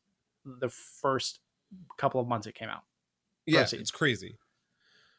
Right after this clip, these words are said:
Speaker 2: So he, he messages this one guy. He goes, "How, yes, how many do you have? Four?" And the guy goes, "I,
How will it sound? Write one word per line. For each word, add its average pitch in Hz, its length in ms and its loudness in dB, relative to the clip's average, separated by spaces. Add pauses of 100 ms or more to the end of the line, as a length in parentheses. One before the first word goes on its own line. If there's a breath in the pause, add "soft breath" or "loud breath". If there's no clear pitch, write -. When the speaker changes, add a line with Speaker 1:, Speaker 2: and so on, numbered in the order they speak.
(140)
Speaker 2:
So - 180 10
he, 160 260 10
he 160 80 12
messages 156 500 4
this 117 160 2
one 123 180 6
guy. 107 200 8
He 104 80 4
goes, 107 200 2
"How, 147 120 10
yes, 143 380 8
how 123 100 6
many 131 180 6
do 123 100 4
you 113 120 6
have? 110 340 4
Four?" 123 480 2
And 135 120 0
the 113 40 2
guy 120 160 8
goes, 113 220 4
"I, 120 160 4